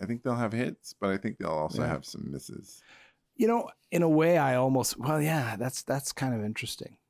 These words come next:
Speaker 2: because
Speaker 1: Kinda like the Eternals. The Eternals was, uh,
Speaker 2: It was deep, man.
Speaker 1: it was deep,
Speaker 2: It was
Speaker 1: but a
Speaker 2: a deep cut.
Speaker 1: disappointment, right?
Speaker 2: Yeah. See, I think they're in an interesting position because if you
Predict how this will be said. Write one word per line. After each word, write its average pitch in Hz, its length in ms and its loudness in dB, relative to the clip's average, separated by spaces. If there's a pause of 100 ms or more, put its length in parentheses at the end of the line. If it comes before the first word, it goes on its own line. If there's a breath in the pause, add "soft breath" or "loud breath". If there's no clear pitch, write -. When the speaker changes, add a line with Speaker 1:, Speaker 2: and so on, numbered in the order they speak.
Speaker 2:
because 110 800 -6 (840)
Speaker 1:
Kinda 156 160 -2
like 147 180 -2
the 117 80 0
Eternals. 107 440 -2
The 87 80 -4
Eternals - 460 -4
was, 127 280 -4
uh, 117 220 -2 (600)
Speaker 2:
It - 40 -2
was 139 140 -2
deep, 139 360 0
man. 120 400 0
Speaker 1:
it 117 60 -6
was 123 140 0
deep, - 200 -2
Speaker 2:
It 139 40 2
was 151 100 2
Speaker 1:
but 143 60 2
a 131 100 2
Speaker 2:
a 139 40 8
deep 135 100 6
cut. 127 100 -2
Speaker 1:
disappointment, 107 500 0
right? 101 120 0
Speaker 2:
Yeah. 127 260 2 (1080 soft breath)
See, - 180 2
I 196 60 6
think 240 160 4
they're 311 140 4
in 202 100 6
an 156 120 4
interesting 151 480 2
position 123 600 2
because 110 1000 0
if 139 300 -2
you 117 640 2